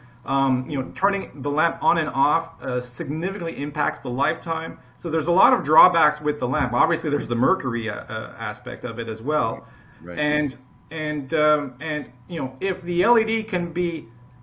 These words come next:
Speaker 1: more efficient, then it's just gonna open, open up the door. The second element is lifetime. So with, uh, um, with, uh,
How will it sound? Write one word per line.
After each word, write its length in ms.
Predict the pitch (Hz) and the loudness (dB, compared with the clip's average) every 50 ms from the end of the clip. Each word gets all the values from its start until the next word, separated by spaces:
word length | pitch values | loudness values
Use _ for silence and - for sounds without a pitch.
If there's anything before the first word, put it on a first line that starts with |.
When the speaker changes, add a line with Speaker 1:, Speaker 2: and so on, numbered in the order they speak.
| - - - | -20 -20 -14
Speaker 1:
more 500 | 147 156 151 160 180 190 208 214 208 190 | -10 -6 -2 0 2 2 2 2 2 0
efficient, 520 | 170 - - 190 185 175 175 175 151 135 | -2 -4 -2 -2 -2 -2 -2 -4 -6 -4
then 200 | 160 156 156 156 156 | -4 -4 -4 -4 -4
it's 180 | 170 156 - - | -4 -6 -4 -4
just 220 | 180 180 170 - | -4 -6 -4 -4
gonna 220 | - 160 147 143 | -6 -4 -4 -2
open, 360 | 156 151 143 151 147 135 131 - - | -2 -4 -4 -4 -4 -6 -6 -6 -6
open 260 | 143 143 139 139 131 | -6 -6 -4 -2 -4
up 120 | 123 123 | -4 -4
the 60 | - 110 | -6 -10
door. 340 | - - 113 113 113 113 - - - - - | -8 -8 -8 -8 -10 -12 -16 -20 -20 -12 -6
The 100 | 160 156 | -6 -4
second 560 | - - 262 294 294 285 254 208 180 - - - - - - | 0 4 4 4 4 4 2 0 0 -4 -10 -16 -16 -6 -2
element 560 | 165 165 165 160 151 143 139 131 127 127 - | 0 2 2 2 2 2 0 0 -2 -4 -4
is 220 | 165 165 156 131 135 | -4 -4 -4 -2 -2
lifetime. 640 | 135 135 143 151 151 151 - - 107 - - - - - - - - - - - - - - - - - | 0 2 2 0 0 -4 -6 -8 -8 -8 -10 -12 -18 -20 -20 -20 -20 -20 -20 -20 -20 -20 -20 -20 -20 -14
So 400 | - - 185 185 180 - - - | -4 0 4 4 4 4 2 -6
with, 480 | - 170 175 208 220 208 - - - - - - - - | -8 -2 2 2 2 2 0 -4 -16 -20 -20 -20 -12 -6
uh, 560 | 170 165 156 156 147 143 139 143 139 - - - 151 | -4 -2 0 0 0 -2 -4 -6 -8 -10 -12 -14 -14
um, 480 | 151 143 135 127 131 127 127 123 120 - | -12 -12 -10 -10 -10 -12 -14 -16 -16 -12
with, 340 | 170 160 147 139 123 - - | -8 -8 -8 -8 -8 -12 -12
uh, 220 | 151 139 135 123 | -8 -6 -6 -6